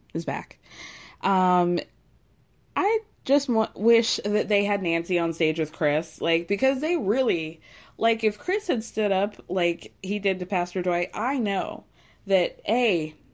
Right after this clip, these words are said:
Nancy would stand up, get buck with him, and beat the brakes off of his ass. And I would have loved to see it, and I would have paid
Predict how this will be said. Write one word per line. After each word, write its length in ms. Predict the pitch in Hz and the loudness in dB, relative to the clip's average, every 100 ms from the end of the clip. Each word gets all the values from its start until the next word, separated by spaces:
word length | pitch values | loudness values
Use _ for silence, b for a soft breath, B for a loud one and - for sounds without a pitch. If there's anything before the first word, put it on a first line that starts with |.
| _ | _
Nancy 420 | 196 208 208 214 | -2 -2 -2 -2
would 200 | 196 190 | 0 -2
stand 340 | - 196 190 170 | -2 -2 0 -2
up, 300 | 156 - - _ _ _ _ | -6 -10 -20 _ _ _ _
get 200 | 175 196 | 0 2
buck 240 | 185 156 | 0 0
with 100 | 160 | -4
him, 300 | 156 147 151 147 _ _ _ _ _ _ _ _ _ - | -6 -8 -10 -14 _ _ _ _ _ _ _ _ _ -6
and 520 | 165 156 151 156 151 _ _ _ _ | -4 -2 -2 -4 -8 _ _ _ _
beat 240 | - 190 - | -4 -4 -2
the 80 | 185 | -2
brakes 580 | 165 151 - - - _ _ _ _ _ _ _ | 0 -2 -4 -10 -20 _ _ _ _ _ _ _
off 240 | - 139 143 | -8 -8 -10
of 80 | |
his 220 | 139 127 - | -8 -10 -10
ass. 340 | - - - - _ _ _ _ | -18 -20 -20 -20 _ _ _ _
And 140 | 196 214 | -6 -2
I 120 | 240 | 0
would 140 | 294 | 0
have 100 | 302 | 0
loved 180 | 233 226 | 0 -2
to 100 | 220 | -4
see 200 | 214 226 | -6 -4
it, 140 | 240 B B B | -4 B B B
and 140 | - 262 | -6 -2
I 120 | 294 | 0
would 140 | 392 | 0
have 120 | 415 - | -2 -4
paid 540 | 285 285 285 285 277 | -4 -2 -4 -6 -8